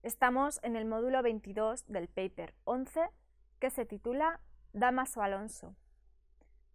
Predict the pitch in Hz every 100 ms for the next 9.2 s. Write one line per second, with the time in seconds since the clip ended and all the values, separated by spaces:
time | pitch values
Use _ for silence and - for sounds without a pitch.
0 | _ 247 240 214 214 226 294 302 233 190
1 | 196 190 190 196 214 262 247 - 214 196
2 | 185 196 262 349 - _ _ _ - _
3 | _ 269 277 247 - 240 240 214 - 196
4 | 220 233 254 220 202 202 - 196 208 220
5 | 254 262 220 214 226 214 190 190 175 180
6 | 190 190 196 214 - 196 196 180 - 208
7 | 202 170 180 190 220 285 311 - - _
8 | _ _ _ - 254 269 220 175 170 175
9 | 165